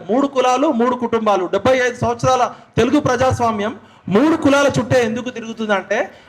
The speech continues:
మనకు ఒక నారాయణ గురు కానీ, ఒక పెరియార్ కానీ, ఒక కాన్షీరామ్ లాంటి తాత్విక పునాది వాళ్ళే. అదృష్టవశాత్తు ఇప్పుడిప్పుడు మాకు విశారదన్ మహారాజ్ గారి స్పీచ్ వినబట్టి, పొలిటికల్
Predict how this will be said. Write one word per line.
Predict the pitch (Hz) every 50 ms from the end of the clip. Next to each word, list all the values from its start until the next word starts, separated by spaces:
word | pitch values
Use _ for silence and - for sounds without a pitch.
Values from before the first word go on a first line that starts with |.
| _ -
మనకు | 165 190 233 254 -
ఒక | 254 254 240
నారాయణ | 196 196 190 214 233 247 240 233 226 202
గురు | 208 196 190
కానీ, | 190 180 175 180 214 269
ఒక | 285 220 - 208
పెరియార్ | - - 196 202 226 240 240 226 214 190
కానీ, | 190 180 175 180 220 294 - - - _ _ -
ఒక | 190 180 143
కాన్షీరామ్ | - - 202 233 233 220 277 262 247 226 220 214
లాంటి | 214 220 220 285
తాత్విక | - 247 214 254 - - 262 269 254 - 208
పునాది | 214 220 214 208
వాళ్ళే. | 202 190 180 170 156 135 - - - - _ -
అదృష్టవశాత్తు | - 180 208 240 277 - - 262 - - 247 240 240 247
ఇప్పుడిప్పుడు | 262 247 - - 247 - - - - 254
మాకు | 247 240 240 240 294 339 359 - - - - - - -
విశారదన్ | - 175 208 233 269 285 269 277 269 254
మహారాజ్ | 247 240 247 247 247 240
గారి | 233 240 226 220
స్పీచ్ | - 247 254 240 - 254
వినబట్టి, | 233 240 233 226 220 220 - 285 359 - - - - _ _ - - -
పొలిటికల్ | 254 294 294 294 302 - 311 302 285